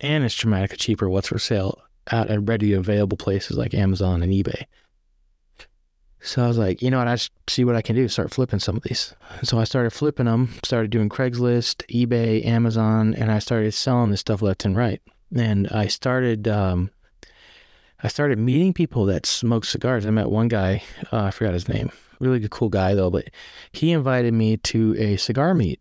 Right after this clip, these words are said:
and then I met a bunch of people, and I realized how much I didn't know about cigars. And then, um, some guy dropped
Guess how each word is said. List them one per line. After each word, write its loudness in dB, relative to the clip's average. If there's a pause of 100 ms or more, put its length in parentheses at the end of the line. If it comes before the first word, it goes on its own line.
and 2
then 2
I 2
met 0
a 0
bunch -2
of -4
people, 2
and -2 (1700)
I 0
realized 2
how 2
much 0
I 4
didn't 2
know 4
about 0
cigars. 0 (240)
And 0
then, 2 (840)
um, 2 (100)
some 0
guy 0
dropped -2